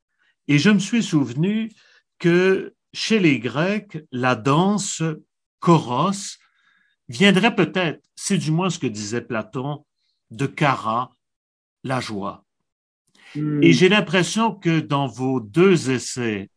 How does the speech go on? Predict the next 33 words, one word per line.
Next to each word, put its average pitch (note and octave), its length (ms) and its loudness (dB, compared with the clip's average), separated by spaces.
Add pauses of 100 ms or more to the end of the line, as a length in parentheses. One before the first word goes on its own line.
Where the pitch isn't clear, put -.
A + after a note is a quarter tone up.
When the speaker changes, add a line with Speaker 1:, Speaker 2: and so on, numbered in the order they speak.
Speaker 1:
alors D#3 300 0
qu'il D#3 120 2
s'agit D3+ 460 -2
de B2 120 -4
récits D3+ 840 -2 (160)
de A#2 220 -2
douleur, A#2 720 0 (420)
aussi D3+ 400 -4
c'est, B2 240 -8
c'est - 320 -10
l'intime A2+ 680 0
dans A2+ 140 -8
ce A#2 100 -14
qu'il - 160 -8
peut C#3 140 -6
y B2+ 80 -2
avoir A#2+ 240 -4
de A2 80 -6
plus A2 200 -16
profond, B2 500 -6
de C3+ 100 -6
plus - 260 -16
trouble, C#3+ 440 -2
vous A2 80 -10
parlez A2+ 260 -4
même C3 180 -6
de G#2 120 -6
trou C3+ 320 -4
noir C3 440 -2
à A2 60 -6
un G#2+ 60 -6
moment G#2+ 260 -6
donné, G2+ 480 -8